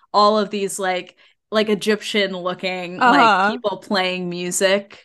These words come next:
Speaker 1: in the
Speaker 2: Uh-huh.
Speaker 1: desert, <laughs> and it's
Speaker 2: Oh my
Speaker 1: so
Speaker 2: God.
Speaker 1: true. It's so
Speaker 2: <laughs>
Speaker 1: accurate, and that was the entirety of this game. I mean, it was, it fit the environment, but it wa-,
Speaker 2: Mm-hmm.
Speaker 1: like you said, it wasn't memorable. Um, but that
Speaker 2: Yeah.
Speaker 1: reminded me. I literally, like,
Speaker 2: <laughs>
Speaker 1: saw that, like, last week, and I was like, "Well, this is timely." <laughs> Like,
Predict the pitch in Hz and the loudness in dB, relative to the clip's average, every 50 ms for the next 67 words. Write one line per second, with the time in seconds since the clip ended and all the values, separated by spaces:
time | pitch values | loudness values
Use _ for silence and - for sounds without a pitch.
0 | _ _ 208 208 202 180 196 247 - 175 214 190 170 - 220 214 220 226 233 - | _ _ 0 0 0 0 0 0 2 2 2 2 0 0 0 2 2 0 0 0
1 | - - 302 349 320 - 311 240 214 214 - - - - - 370 370 370 - - | 2 4 4 4 4 2 2 2 2 2 2 4 4 4 2 2 0 -4 -4 0
2 | - 359 339 349 302 262 262 - - - 311 302 233 262 311 370 339 370 381 370 | 0 2 2 4 2 2 0 -2 -4 -2 -2 0 2 4 4 6 6 8 6 6
3 | 381 349 - 220 226 214 220 226 226 220 214 208 214 214 247 247 220 214 208 202 | 6 4 0 -2 -6 -6 -6 -6 -8 -6 -4 -4 -4 -4 -4 -4 -2 -2 -2 -2
4 | 196 190 180 - 175 - - - 165 165 - 233 285 294 285 285 277 277 254 262 | -2 -4 -6 -8 -12 -12 -10 -10 -8 -2 0 2 4 4 4 4 2 2 0 -2
5 | - 247 - - 269 269 - 220 196 180 170 175 180 180 175 175 175 160 147 - | -4 -4 -4 -4 -6 -4 -2 0 0 0 0 -2 -2 -2 -2 -4 -6 -8 -6 -6
6 | 180 - - - - - - - 226 240 269 226 208 196 190 185 160 165 - - | -8 -8 -8 -12 -20 -20 -12 -2 2 4 4 4 4 2 0 0 0 -4 -8 -8
7 | 156 165 165 160 175 170 165 - - - - - - - - - - 214 - _ | -8 -8 -4 -4 -4 -4 -4 -6 -8 -8 -10 -10 -10 -10 -8 -8 -10 -10 -10 _
8 | _ _ _ _ _ _ _ _ _ _ - - - - - 208 214 - 233 190 | _ _ _ _ _ _ _ _ _ _ -10 -8 -8 -6 -6 -4 0 2 4 4
9 | 180 170 180 175 175 175 175 175 170 170 170 - - 196 208 208 202 202 202 202 | 4 4 4 2 2 0 0 -2 -6 -6 -6 -2 0 2 2 4 4 2 2 2
10 | 196 - 294 302 302 302 311 320 - - 185 175 - - 175 175 175 185 170 170 | 2 2 2 2 2 4 4 2 2 2 0 -2 -2 -2 -6 -8 -6 -4 -2 -2
11 | 170 170 - - 180 180 175 170 170 170 165 165 - 165 160 156 - - 170 175 | -2 -2 -4 -6 -10 -10 -8 -8 -6 -6 -6 -4 -4 -6 -6 -6 -10 -4 0 2
12 | 185 208 240 269 294 294 262 240 247 247 254 254 - - - 214 190 214 220 208 | 4 4 4 4 4 2 0 -2 -2 -2 -2 -4 -4 -2 0 0 2 2 2 2
13 | 208 214 220 240 302 - - 330 349 - - - 359 370 - 330 370 359 | 2 2 2 2 2 2 4 4 2 4 4 2 2 2 0 -4 -10 -10